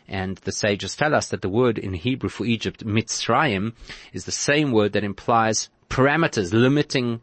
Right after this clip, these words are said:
parameters, your glass ceiling. So Yetzias Mitzrayim, which is translated as the Exodus, also means breaking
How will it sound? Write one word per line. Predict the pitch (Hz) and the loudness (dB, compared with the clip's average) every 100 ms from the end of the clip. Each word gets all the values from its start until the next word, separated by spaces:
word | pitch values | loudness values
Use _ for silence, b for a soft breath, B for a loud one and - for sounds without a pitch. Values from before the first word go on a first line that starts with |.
| _ | _
parameters, | 120 117 127 135 107 | 2 2 2 0 -2
your | 90 98 | -2 0
glass | 120 120 131 - - | 2 2 2 -2 -10
ceiling. | - - 143 127 85 - B B | -8 0 0 0 -4 -12 B B
So | - 139 | 0 2
Yetzias | 120 110 - - 196 131 117 - | 4 0 -2 0 2 2 -2 -2
Mitzrayim, | 107 - 92 95 | -2 0 -2 -2
which | - | -6
is | 101 | -6
translated | 107 98 107 98 | -4 -2 -2 -2
as | 98 - | -8 -8
the | - | -6
Exodus, | - 175 - 123 98 - B B _ | -4 -2 -2 -2 -2 -6 B B _
also | - 233 226 - 120 | 2 2 4 2 2
means | 95 95 - | 2 -4 -8
breaking | - 104 165 - 202 | -4 2 2 2 -4